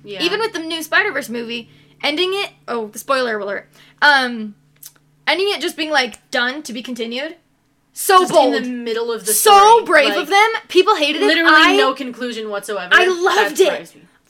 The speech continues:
Speaker 2: I loved it. I was like,
Speaker 1: <laughs>
Speaker 2: "Hell yeah, they did that." They were brave
Speaker 1: Yeah.
Speaker 2: and bold,
Speaker 1: It
Speaker 2: and
Speaker 1: was,
Speaker 2: I love it.
Speaker 1: it was cool. And
Speaker 2: And
Speaker 1: now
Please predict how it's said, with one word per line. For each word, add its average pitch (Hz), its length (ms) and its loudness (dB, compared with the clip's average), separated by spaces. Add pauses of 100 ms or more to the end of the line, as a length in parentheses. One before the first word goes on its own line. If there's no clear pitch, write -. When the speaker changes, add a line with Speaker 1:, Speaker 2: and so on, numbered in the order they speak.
Speaker 2:
I 370 400 4
loved 311 260 2
it. 269 80 -4
I 277 160 6
was 320 160 -2
like, 320 180 2
Speaker 1:
<laughs> - 120 -12
Speaker 2:
"Hell 269 160 -2
yeah, 233 200 -4
they 233 200 -4
did 214 200 -6
that." 196 300 -12
They 302 140 -2
were 294 120 -2
brave 262 440 -2
Speaker 1:
Yeah. 294 80 -2
Speaker 2:
and 285 100 -6
bold, 262 320 -2
Speaker 1:
It 294 60 -2
Speaker 2:
and 330 80 -2
Speaker 1:
was, - 160 0
Speaker 2:
I 240 80 0
love 240 100 -6
it. 214 160 -10
Speaker 1:
it 294 100 -4
was 254 200 -6
cool. 240 300 -6
And - 100 -4
Speaker 2:
And 339 120 0
Speaker 1:
now 339 80 2